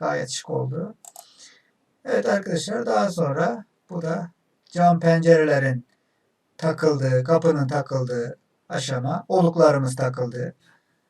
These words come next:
Evet arkadaşlar, bu şekilde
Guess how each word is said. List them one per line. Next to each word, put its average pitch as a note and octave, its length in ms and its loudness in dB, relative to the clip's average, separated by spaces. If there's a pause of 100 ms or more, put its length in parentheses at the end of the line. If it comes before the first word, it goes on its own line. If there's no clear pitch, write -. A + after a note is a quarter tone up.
(1900)
Evet F#3+ 200 4
arkadaşlar, E3 960 2 (2250)
bu G#3+ 80 -8
şekilde E3 680 -2